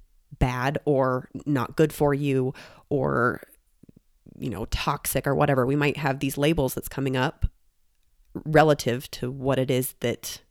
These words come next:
we eat. Should we be eating sugar all of the time? No, I don't think that for most people, if we ate sugar all day, every day, I don't think that would be what would lead to us feeling our best.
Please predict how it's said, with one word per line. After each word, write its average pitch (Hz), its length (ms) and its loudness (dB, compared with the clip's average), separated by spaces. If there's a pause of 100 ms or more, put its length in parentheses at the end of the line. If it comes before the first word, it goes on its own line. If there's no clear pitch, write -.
we 127 140 -2
eat. - 340 -4 (1800)
Should 269 420 2
we 240 380 2
be 190 140 0
eating 165 380 2
sugar 180 420 0
all 143 160 0
of 175 80 -4
the 160 80 -4
time? 160 520 -2
No, 139 420 -2
I 147 120 -10 (120)
don't 180 240 2
think 196 240 0
that - 160 -8
for 151 100 -2
most 147 440 -2
people, 190 440 -2
if 151 140 -4
we 147 380 -6
ate 139 200 -6
sugar 151 360 -4 (560)
all 180 200 6
day, 165 200 2
every 151 220 0
day, 160 280 2
I 151 80 -2
don't 139 260 -2
think 147 140 -6
that 143 160 -2
would 143 180 -4
be 135 300 -2 (380)
what 147 200 -2
would 143 120 -4
lead 208 200 0
to - 140 0
us 147 260 0
feeling 139 480 -2
our 127 200 0
best. - 500 -8